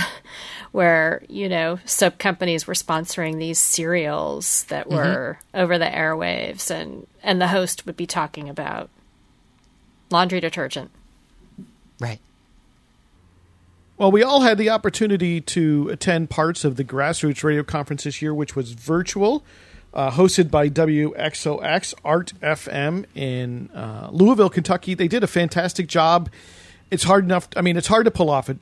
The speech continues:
Speaker 3: Grassroots Radio Conference and then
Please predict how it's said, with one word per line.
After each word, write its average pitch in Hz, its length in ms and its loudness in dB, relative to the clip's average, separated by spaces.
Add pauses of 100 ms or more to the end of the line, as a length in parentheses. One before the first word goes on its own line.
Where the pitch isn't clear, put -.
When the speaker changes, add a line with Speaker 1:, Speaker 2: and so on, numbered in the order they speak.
Speaker 3:
Grassroots 143 360 0
Radio 143 200 2
Conference 131 640 -4 (500)
and 156 220 -2
then 147 520 0